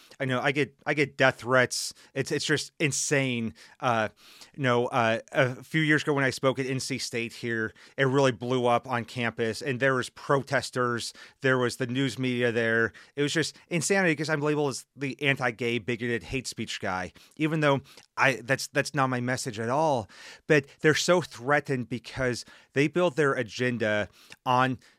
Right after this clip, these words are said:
the false premise of, "We're born this way, therefore we're entitled to live this way."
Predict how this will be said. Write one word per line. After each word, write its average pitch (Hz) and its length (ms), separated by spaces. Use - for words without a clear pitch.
the 127 120
false 135 360
premise 123 460
of, 123 140
"We're 120 160
born 131 400
this 175 240
way, 180 300
therefore 135 400
we're 127 160
entitled 127 600
to 123 120
live 104 300
this 104 240
way." 98 320